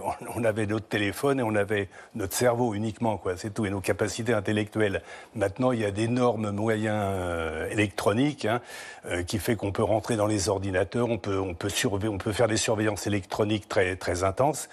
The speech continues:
Les services ne s'en privent pas, mais tous les services sont comme ça. Et donc, à ce titre-là, oui, le, le métier a changé, quoi.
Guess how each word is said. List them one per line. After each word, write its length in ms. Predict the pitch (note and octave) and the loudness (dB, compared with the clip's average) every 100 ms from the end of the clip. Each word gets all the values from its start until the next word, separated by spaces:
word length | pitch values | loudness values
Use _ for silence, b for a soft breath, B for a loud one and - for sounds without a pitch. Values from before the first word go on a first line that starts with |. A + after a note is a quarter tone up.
| B B | B B
Les 120 | A#2 A2 | -4 -2
services 440 | - G#2+ A#2 G2+ | 2 2 2 -2
ne 80 | G2+ | -4
s'en 180 | F2+ G2+ | -2 -2
privent 260 | - F2+ | -2 0
pas, 100 | D3+ | 0
mais 120 | A#2+ | 0
tous 120 | F2+ A#2+ | 0 0
les 120 | G#2 | 2
services 380 | - G2+ G#2 - | 2 2 0 -2
sont 160 | G2+ | -2
comme 180 | F#2 F#2+ | -2 -2
ça. 260 | - C3 C#3+ B B - | 2 2 0 B B -6
Et 60 | |
donc, 280 | G2+ A#2+ - | 0 0 2
à 80 | - | 0
ce 160 | A2+ - | -2 -4
titre-là, 480 | A#2 - A2 C#3 | -4 0 4 4
oui, 320 | B2+ A#2+ C3+ G2+ | 4 0 -2 -4
le, 380 | - G#2+ G2+ G2 | -6 -4 -2 -2
le 140 | F#2+ F#2+ | -2 0
métier 320 | G#2 G2 B2 | -2 0 0
a 40 | |
changé, 360 | G2 A#2 F#2+ G2 | 0 -2 -2 -4
quoi. 180 | F2 | -6